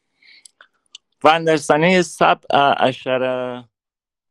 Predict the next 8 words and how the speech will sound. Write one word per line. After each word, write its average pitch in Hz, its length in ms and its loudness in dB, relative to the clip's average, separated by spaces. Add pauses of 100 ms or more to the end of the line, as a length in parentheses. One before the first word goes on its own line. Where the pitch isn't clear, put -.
و 123 80 -4
ثلاثمائة، 123 1040 -8
امیر 143 320 -14
سعید 135 420 -14
از 123 260 -14
بخارا 127 680 -8
سوی 139 420 -20
نشاپور 104 640 -16